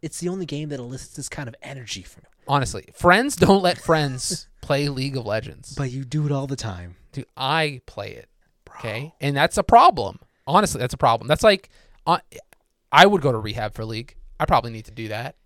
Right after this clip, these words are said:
Speaker 1: You should.
Speaker 2: Get it out of my system.
Speaker 1: You should, but you can't.
Speaker 2: I can't.
Speaker 1: That's why it's one of the greatest
Speaker 2: Dude,
Speaker 1: gaming experiences
Speaker 2: I had,
Speaker 1: for you.
Speaker 2: dude, I was playing Janna one game,
Speaker 1: Oh,
Speaker 2: and I
Speaker 1: no.
Speaker 2: denied my Rengar, this, uh, op-, opponent Rengar from assassinating my A D C every single time.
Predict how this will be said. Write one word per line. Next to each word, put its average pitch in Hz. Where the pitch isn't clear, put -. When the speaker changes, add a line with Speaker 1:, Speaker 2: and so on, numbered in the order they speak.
Speaker 1:
You -
should. 185
Speaker 2:
Get 131
it 123
out 117
of 110
my 107
system. 147
Speaker 1:
You 180
should, 151
but 113
you 98
can't. 117
Speaker 2:
I -
can't. -
Speaker 1:
That's 123
why 131
it's 127
one 139
of 127
the 127
greatest 127
Speaker 2:
Dude, 143
Speaker 1:
gaming 143
experiences 147
Speaker 2:
I 127
had, 143
Speaker 1:
for 131
you. 127
Speaker 2:
dude, 139
I 127
was 135
playing 131
Janna 131
one 160
game, 196
Speaker 1:
Oh, 104
Speaker 2:
and 123
I 113
Speaker 1:
no. 120
Speaker 2:
denied 120
my 147
Rengar, 143
this, 131
uh, 117
op-, 120
opponent 131
Rengar 180
from 117
assassinating 143
my 131
A 120
D 151
C 160
every 131
single 147
time. 175